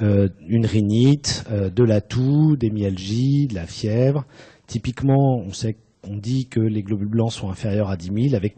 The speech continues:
peu de syndrome inflammatoire et que la radiographie retrouve des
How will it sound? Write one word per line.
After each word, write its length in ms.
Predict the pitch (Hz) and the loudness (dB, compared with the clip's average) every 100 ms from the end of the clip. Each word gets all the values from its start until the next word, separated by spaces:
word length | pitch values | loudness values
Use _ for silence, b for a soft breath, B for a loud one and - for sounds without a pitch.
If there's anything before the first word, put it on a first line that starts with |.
| _ | _
peu 140 | - 139 | 2 2
de 40 | |
syndrome 380 | - 123 117 120 | 2 2 2 0
inflammatoire 760 | 113 113 98 95 113 117 131 | -2 -4 -6 -6 -4 -4 -4
et 80 | 107 - | -8 -10
que 80 | 107 | -8
la 140 | 101 | -6
radiographie 560 | 101 104 98 98 - 117 | -6 -4 -4 -6 -4 -4
retrouve 320 | 98 - 110 | -4 -6 -4
des 200 | 107 | -2